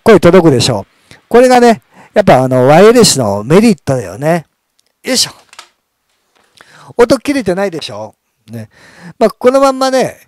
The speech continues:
移動しながらできる。例えば、あの、何か大きなものとか、何か、あの、広範囲で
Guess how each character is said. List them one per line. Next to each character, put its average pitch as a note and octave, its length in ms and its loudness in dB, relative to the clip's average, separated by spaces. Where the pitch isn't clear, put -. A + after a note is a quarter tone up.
移 G3 120 -6
動 A3+ 280 2
し G#3+ 140 -8
な A3+ 100 -2
が F3 100 -4
ら C3+ 100 -10
で D3 120 -6
き C#3+ 80 -10
る。 A#2+ 140 -14
例 B3+ 120 2
え G#3+ 40 2
ば、 E3 300 -2
あ E3+ 140 -6
の、 F3 300 -2
何 B3 200 0
か D#3+ 160 -2
大 F3 180 -4
き - 200 -8
な B3+ 100 2
も F3 140 -4
の D3 140 -4
と C#3 100 -8
か、 C3 160 -8
何 A3+ 240 -6
か、 G2+ 280 -8
あ C3+ 100 -12
の、 B2+ 720 -12
広 A#3+ 220 4
範 C4 220 2
囲 F#3+ 60 0
で B2+ 300 -6